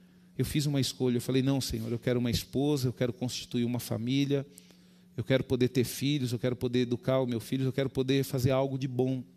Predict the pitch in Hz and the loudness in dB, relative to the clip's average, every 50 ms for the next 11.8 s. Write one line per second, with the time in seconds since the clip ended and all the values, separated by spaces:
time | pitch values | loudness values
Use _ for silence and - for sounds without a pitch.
0 | - - 120 110 - 123 120 113 104 110 110 107 107 110 113 - - - - - | -10 -2 4 6 6 6 6 4 -2 -2 -4 -4 -4 -6 -8 -10 -14 -20 -20 -20
1 | - - - - - - 110 117 117 113 120 131 135 143 165 156 - - 135 131 | -20 -20 -20 -14 -4 0 2 4 6 6 4 4 2 2 0 -2 0 0 0 2
2 | 143 143 - - - - - - 131 135 131 - - - 131 139 135 - 131 123 | 2 0 -2 -6 -14 -6 -2 0 0 2 0 0 0 2 2 2 2 2 2 4
3 | 117 120 - - 117 123 123 - - - - 220 226 170 139 123 - - - - | 4 4 2 0 -2 -4 -4 -6 -6 -6 -6 -4 -4 -4 -6 -6 -8 -10 -12 -14
4 | - - - - _ - - - - - - _ - 117 120 127 - - 131 127 | -18 -20 -20 -20 _ -20 -20 -20 -20 -20 -20 _ -6 -2 -2 -2 0 0 -2 0
5 | 120 120 - - 117 113 123 135 156 160 165 147 156 156 151 - - - - - | -2 -2 -2 -2 -2 0 0 0 2 2 0 0 0 -2 -2 -4 -8 -16 -20 -20
6 | _ - - - - - _ _ _ - - - - - - - - 135 143 143 | _ -20 -20 -20 -20 -20 _ _ _ -20 -20 -20 -20 -14 -6 -2 0 2 2 2
7 | 123 - - - 107 110 110 107 104 117 131 117 110 123 127 131 120 135 139 135 | 0 -2 -6 -4 -6 -6 -6 -6 -6 -4 -2 0 2 4 4 4 2 0 -2 -2
8 | 135 - - 135 131 127 131 - - - - - - - 123 123 123 127 131 123 | -2 0 0 0 0 0 -4 -8 -14 -20 -20 -20 -12 -6 -4 -2 0 2 0 0
9 | - - - 143 127 113 110 117 113 - - - - - - - - - - - | 0 -2 -4 -2 -2 -2 -2 -4 -8 -12 -20 -20 -20 -20 -20 -20 -20 -20 -20 -20
10 | - - - - 220 196 - 294 - - - - - - - - - - - - | -20 -20 -10 -6 0 4 4 4 4 2 -8 -16 -20 -20 -20 -20 -20 -20 -20 -20
11 | - - - - - 190 214 - - - 247 254 226 185 127 110 | -20 -20 -14 -4 0 2 4 6 8 8 10 8 8 6 2 -2